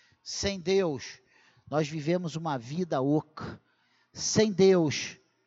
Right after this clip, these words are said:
como a própria Bíblia diz, nós nos tornamos sepulcros caiados, bonitinho por fora, mas por dentro, estraçalhado, podre, fedidos. Perdoe essas comparações,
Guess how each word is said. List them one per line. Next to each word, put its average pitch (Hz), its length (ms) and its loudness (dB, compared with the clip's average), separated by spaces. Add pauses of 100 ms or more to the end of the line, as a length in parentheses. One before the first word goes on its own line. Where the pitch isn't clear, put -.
(1200)
como 165 180 0
a 160 60 0
própria 196 480 2
Bíblia 156 320 -6
diz, 143 300 -10
nós 156 240 -8
nos 160 200 -14
tornamos 147 560 -8
sepulcros - 680 -10
caiados, 120 640 -12
bonitinho 151 680 -8
por - 220 -14
fora, 123 500 -10 (400)
mas 139 220 -6
por 123 260 -8
dentro, 135 480 -8 (260)
estraçalhado, 120 1040 -8 (140)
podre, 143 460 -6 (240)
fedidos. 147 880 -12 (1200)
Perdoe 160 600 -4
essas - 340 -10
comparações, 139 1120 -10